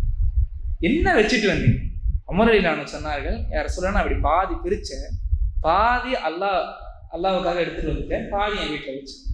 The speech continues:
அபூபக்கர் சித்திக் ரலியல்லாஹு அன்ஹு சொன்னார்கள், "என் வீட்டில் நான் அல்லாஹ்வும் அல்லாஹ்வுடைய தூதரை மட்டும்தான் விட்டுட்டு வந்திருக்கேன்." ஒண்ணுமே இல்ல அவங்க கிட்ட, வீட்டுல இருக்க எல்லா பாத்திரத்தையும் எடுத்துட்டு வந்துட்டாங்க.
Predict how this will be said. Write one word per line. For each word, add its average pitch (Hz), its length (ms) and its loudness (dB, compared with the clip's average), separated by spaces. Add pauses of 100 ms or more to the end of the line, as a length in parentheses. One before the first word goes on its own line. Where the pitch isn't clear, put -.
(460)
அபூபக்கர் 180 520 4
சித்திக் 185 240 0
ரலியல்லாஹு 156 260 2
அன்ஹு 143 160 -6
சொன்னார்கள், 139 420 -6
"என் 143 200 -4
வீட்டில் 175 320 2
நான் 147 140 -2
அல்லாஹ்வும் 165 380 2
அல்லாஹ்வுடைய 151 380 2
தூதரை 175 300 0
மட்டும்தான் 147 380 -6
விட்டுட்டு 143 260 -8
வந்திருக்கேன்." 135 360 -10 (1600)
ஒண்ணுமே 330 380 6
இல்ல 311 180 4
அவங்க 254 220 0
கிட்ட, 196 200 0
வீட்டுல 302 260 0
இருக்க 269 220 0
எல்லா 294 140 2 (120)
பாத்திரத்தையும் 294 460 0
எடுத்துட்டு 226 280 -4
வந்துட்டாங்க. 170 340 -6